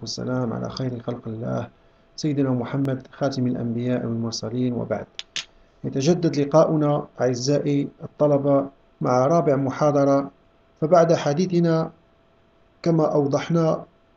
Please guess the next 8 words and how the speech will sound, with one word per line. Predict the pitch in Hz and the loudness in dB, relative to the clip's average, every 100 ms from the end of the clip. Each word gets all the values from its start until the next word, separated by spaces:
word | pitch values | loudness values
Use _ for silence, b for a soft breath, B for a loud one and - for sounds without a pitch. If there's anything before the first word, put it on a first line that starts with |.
| _ | _
في | - 165 | -2 0
المحاضرة | 147 139 - 160 156 147 | 0 -2 0 0 2 0
السابقة | 147 151 147 156 151 147 - - _ _ - | 0 -2 -2 -2 2 2 0 -12 _ _ -4
عن | 143 | -2
أنواع | 147 147 185 170 | 0 6 8 8
القواعد | 156 147 147 151 139 139 | 6 2 4 4 2 0
القانونية | 139 139 151 165 160 156 | 0 0 2 2 4 2
من | 156 151 | 0 -2